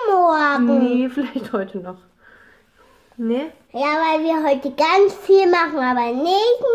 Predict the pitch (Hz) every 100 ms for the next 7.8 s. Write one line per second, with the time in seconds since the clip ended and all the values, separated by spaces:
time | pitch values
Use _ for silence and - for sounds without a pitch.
0 | 480 466 - 330 285 - - 285 240 214
1 | 220 208 190 190 220 220 330 494 466 -
2 | _ _ _ 214 233 294 349 330 320 339
3 | - - 311 311 - 349 381 339 339 381
4 | - - 302 320 302 330 311 320 - 294
5 | 311 349 415 427 - _ _ _ _ _
6 | - 269 - - 311 311 339 381 - 392
7 | 320 285 - 240 294 330 330 330